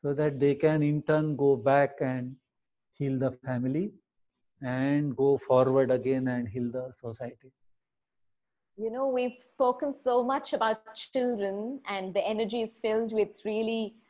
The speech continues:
Speaker 2: intentions for children. And I brought a small piece to read as we could close today, which is an imaginative picture,
Speaker 1: Mm-hmm.
Speaker 2: uh,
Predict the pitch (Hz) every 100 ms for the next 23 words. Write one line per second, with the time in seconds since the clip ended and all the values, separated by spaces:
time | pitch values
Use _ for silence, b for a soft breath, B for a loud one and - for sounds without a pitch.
0 | b b b 262 247 320 311 330 277 220
1 | - - 196 190 233 208 190 196 190 -
2 | 196 202 220 240 233 240 - 233 240 269
3 | 269 247 247 - 160 170 220 220 190 170
4 | _ _ _ _ - 214 233 214 226 233
5 | - - 247 240 262 - 254 208 208 196
6 | 196 - 269 269 294 277 269 285 311 302
7 | 294 311 311 - - 277 - _ - -
8 | 190 175 196 - _ - 143 117 139 131
9 | 208 202